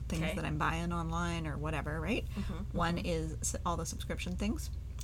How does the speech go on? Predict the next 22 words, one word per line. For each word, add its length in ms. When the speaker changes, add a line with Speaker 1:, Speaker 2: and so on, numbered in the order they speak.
Speaker 2:
Right 160
on. 200
Speaker 1:
And 260
also 220
that 140
helps 240
you 60
keep 180
them 160
all 140
in 80
one 180
place 280
so 140
that 320
if 160
you 80
do 200
wanna 200
look 140
at 120
them, 200